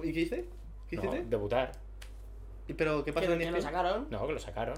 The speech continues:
Speaker 1: Ah, sí.
Speaker 2: Sí, sí, sí.
Speaker 1: Qué guay, tío.
Speaker 2: Claro, claro. Yo a
Speaker 3: La televisión número uno del mundo.
Speaker 2: yo a los
Speaker 1: ¿Cuál?
Speaker 2: míos
Speaker 1: ¿Qué televisión?
Speaker 3: Número uno.
Speaker 2: <laughs> Teletaxi.
Speaker 1: Televisión número uno de
Speaker 2: <laughs> Televisión número uno mundial.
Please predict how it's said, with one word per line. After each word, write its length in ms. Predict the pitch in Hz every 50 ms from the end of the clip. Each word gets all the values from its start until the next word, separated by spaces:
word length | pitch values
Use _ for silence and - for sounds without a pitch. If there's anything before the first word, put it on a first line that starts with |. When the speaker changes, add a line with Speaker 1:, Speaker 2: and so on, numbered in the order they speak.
| - -
Speaker 1:
Ah, 200 | 160 208 240 254
sí. 420 | 233 - 233 254 277 233 165 151 - - - - - - -
Speaker 2:
Sí, 140 | - 113 98
sí, 140 | 98 98 95
sí. 40 | 92
Speaker 1:
Qué 80 | 117
guay, 180 | 131 123 135 131
tío. 160 | 127 127 - - - - - -
Speaker 2:
Claro, 160 | 95 87 85
claro. 160 | 85 92 104 - - - - - - - - -
Yo 160 | 107 101 101
a 80 | 107 107
Speaker 3:
La 100 | 107 101
televisión 280 | - 156 151 165 180
número 240 | 196 208 220 196 185
uno 140 | 226 247 240
del 100 | 185 170
mundo. 280 | 175 202 262 240 185 -
Speaker 2:
yo 100 | 117 113
a 20 |
los 120 | 117 123 -
Speaker 1:
¿Cuál? 160 | 180 214 277
Speaker 2:
míos 120 | - 165
Speaker 1:
¿Qué 80 | 180 175
televisión? 380 | 180 196 196 190 - 254 349 381 - - - - - - - -
Speaker 3:
Número 240 | - 190 226 233 202
uno. 120 | 247 277 277 - - -
Speaker 2:
<laughs> 180 | - - 117 -
Teletaxi. 500 | 123 107 107 107 123 110 - - - - - - - -
Speaker 1:
Televisión 500 | - 123 - 156 151 - 214 220 233 226
número 380 | 233 247 247 233 220 214 175 -
uno 260 | 208 226 233 233 233 240
de 120 | 233 294
Speaker 2:
<laughs> 120 | - 311
Televisión 480 | - - 339 - - 139 147 180 202 202
número 300 | 220 233 240 226 233 240
uno 140 | 254 254 247
mundial. 480 | 233 233 214 180 160 165 180 190 165